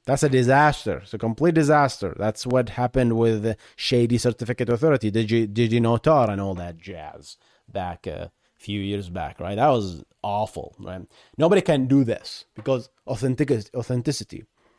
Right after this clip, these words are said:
It's a central point of failure, this thing, this certificate authority. So it's very dangerous to get,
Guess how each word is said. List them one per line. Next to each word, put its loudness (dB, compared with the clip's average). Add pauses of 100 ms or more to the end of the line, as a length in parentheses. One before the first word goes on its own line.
(520)
It's -6
a -2
central 2
point 2
of -6
failure, 0
this -10
thing, -8
this -10
certificate -14
authority. -16
So -8
it's -6
very 2
dangerous 2
to -6
get, -2